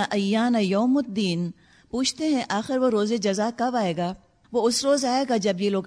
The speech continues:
آگ پر تپائے جائیں گے۔ ان سے کہا جائے گا اب چکھو مزہ اپنے فتنے کا، یہ وہی چیز ہے جس کے لیے تم جلدی مچا رہے تھے۔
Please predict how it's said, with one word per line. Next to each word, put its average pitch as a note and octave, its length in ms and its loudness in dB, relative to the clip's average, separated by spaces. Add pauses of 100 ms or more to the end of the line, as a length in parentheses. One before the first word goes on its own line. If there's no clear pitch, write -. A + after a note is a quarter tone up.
آگ G#3 460 -4
پر A#3+ 100 -6
تپائے G3 380 -6
جائیں F3+ 300 -4
گے۔ F3+ 100 -10 (1040)
ان C4 140 2
سے D4 120 0
کہا A#3 280 0
جائے F3+ 280 0
گا F3 160 -4
اب G#3+ 180 -6
چکھو D4+ 340 -4
مزہ G3+ 360 0
اپنے F#3 240 -6
فتنے A3 360 -4
کا، F3+ 220 -4 (1000)
یہ B3+ 140 -4
وہی B3 260 0
چیز B3 320 0
ہے F#3+ 200 0 (260)
جس A#3 220 0
کے C4+ 140 -2
لیے A#3 140 2
تم A3 180 -2
جلدی F#3+ 300 -2
مچا B3+ 360 -2
رہے G3+ 240 0
تھے۔ F#3 180 -4